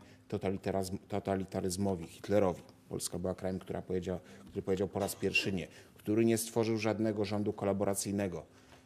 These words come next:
y, z nazistowskimi, y, y, rządami, z nazistowskimi Niemcami, który, y, stworzył największe państwo podziemne, właśnie walczące o wolność i niepodległość,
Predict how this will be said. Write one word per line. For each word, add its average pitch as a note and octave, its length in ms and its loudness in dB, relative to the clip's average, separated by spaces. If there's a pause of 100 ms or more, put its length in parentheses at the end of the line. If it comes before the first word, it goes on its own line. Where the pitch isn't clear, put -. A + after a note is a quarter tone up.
y, F#2 120 0
z D#2+ 120 -2
nazistowskimi, F2+ 760 -2 (120)
y, F#2 40 -4 (400)
y, E2+ 180 -2
rządami, F#2+ 480 0
z E2+ 40 -8
nazistowskimi F2+ 1040 -4 (380)
Niemcami, F#2 500 -2 (420)
który, B2+ 500 6 (320)
y, F2+ 120 2
stworzył A2+ 420 2
największe A2 480 0
państwo G2+ 400 -2
podziemne, D#2+ 560 -6
właśnie F#2+ 420 -2
walczące F#2+ 600 -2
o F2+ 60 0
wolność F2 520 -6
i - 20 -8
niepodległość, E2 640 -10